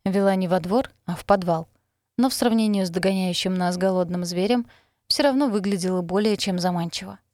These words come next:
«Ты действительно собираешься туда?» Рок заглянул в голодный тёмный зёв спуска и, как упрямый барашек, попятился.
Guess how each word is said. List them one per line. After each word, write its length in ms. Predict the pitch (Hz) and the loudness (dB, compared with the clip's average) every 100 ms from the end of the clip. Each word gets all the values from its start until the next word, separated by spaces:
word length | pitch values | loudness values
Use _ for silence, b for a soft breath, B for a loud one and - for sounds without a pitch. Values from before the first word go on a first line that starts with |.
| _ _ _ _ _ _ _ - | _ _ _ _ _ _ _ -6
«Ты 100 | 196 | -2
действительно 640 | 196 - 185 190 220 233 | -2 -2 -4 0 0 2
собираешься 580 | - 196 190 175 - 175 | 0 0 0 0 0 -2
туда?» 400 | 185 180 190 285 _ _ _ - | -2 0 0 -2 _ _ _ 0
Рок 300 | 220 214 196 | 2 4 2
заглянул 520 | 208 196 202 196 196 | 0 2 2 2 2
в 60 | 220 | 2
голодный 520 | 214 208 202 185 190 | 2 2 0 0 -2
тёмный 440 | 180 196 185 185 185 | -2 -2 0 0 0
зёв 280 | 180 185 | 0 -2
спуска 540 | - - 190 - - 254 _ _ _ 269 | -6 -6 -4 -4 -4 -6 _ _ _ -2
и, 80 | |
как 220 | 262 254 214 | 2 2 2
упрямый 420 | 196 208 202 190 | 2 2 2 2
барашек, 480 | 190 190 202 214 - | 2 2 0 -2 -4
попятился. 720 | 190 180 175 175 170 - | -2 -2 -2 -4 -4 -8